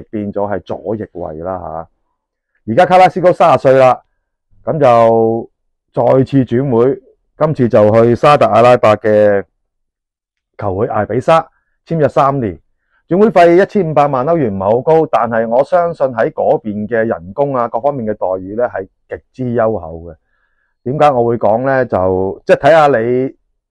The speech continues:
點樣睇法啦。卡拉斯高係其中一個嘅人生勝利組嚟㗎，喺球員方面啊，真係可以話食住嗰兩條水食到盡。打完中超返返嚟西甲，而家再去沙特阿拉伯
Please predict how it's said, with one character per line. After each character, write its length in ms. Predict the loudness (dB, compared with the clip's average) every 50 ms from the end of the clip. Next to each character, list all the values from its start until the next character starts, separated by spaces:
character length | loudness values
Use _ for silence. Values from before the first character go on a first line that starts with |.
| _ _ _ -10
點 120 | -6 -4
樣 140 | -4 -4 -6
睇 340 | -6 -10 -10 -8 -8 -6 -4
法 200 | -2 -2 -2 -2
啦。 280 | -2 -2 -2 -4 -6 -12 _ _ _ _ _ _ _ _ _ _ _ _ _ _ _ _
卡 120 | 0 2
拉 100 | 2 2
斯 160 | 2 -2 -4 -2
高 180 | 0 0 2
係 140 | 2 0 -4 -4 -6 -8
其 40 | -6
中 140 | -6 -4 -2
一 40 | -4
個 280 | -4 -6 -4 -4 -4
嘅 140 | -4 -2 -4
人 180 | -6 -6 -6 -6
生 160 | -4 -4 -4
勝 120 | -4 -6 -8
利 140 | -8 -10 -10
組 200 | -8 -8 -6 -6
嚟 120 | -8 -8
㗎， 180 | -10 -10 -10 -10
喺 40 | -10
球 140 | -10 -12 -14
員 140 | -16 -14 _
方 180 | -10 -8 -8
面 200 | -10 -12 -14 -14
啊， 180 | -16 -18 -18 -18 _ _ _ _ _ _ _ _ _ _ _ _ _ _ _ _ _ _ _ _ _ _ _ _ _
真 120 | -6 -4
係 120 | -4 -2 -2
可 140 | -2 -2 -2
以 140 | -2 -2
話 500 | 0 0 0 0 0 -2 -2 -2 -2 -4 -6 -10
食 140 | -14 -16 -14
住 160 | -12 -12 -10
嗰 180 | -6 -4 -4 -4
兩 120 | -4 -4
條 180 | -6 -10 -14 -12
水 160 | -10 -10 -10
食 100 | -10 -12
到 140 | -12 -12 -12 -12
盡。 220 | -12 -12 -14 -14 -16 _ _ _ _ _ _ _ _ _ _ _ _ _ _ _ _ _ -8
打 80 | -6
完 200 | -4 -4 -6 -6
中 200 | -8 -6 -6 -6
超 220 | -4 -2 -2 -4 -4 -4 -4
返 140 | -4 -2
返 120 | -2 -4 -4
嚟 120 | -6 -6
西 220 | -6 -6 -4 -4 -4
甲， 200 | -6 -8 -8 -10 _ -14
而 100 | -8 -4
家 120 | -4 -4
再 160 | -2 -2 -2 -2 -2 -4 -4
去 160 | -6 -8 -8
沙 320 | -6 -4 -4 -2 -2 -4
特 180 | -4 -8 -12 -16 _ _ _ _ _ _ _ _ _ _ _
阿 180 | -12 -10 -8 -6
拉 220 | -4 -4 -4 -4
伯 140 | -4 -6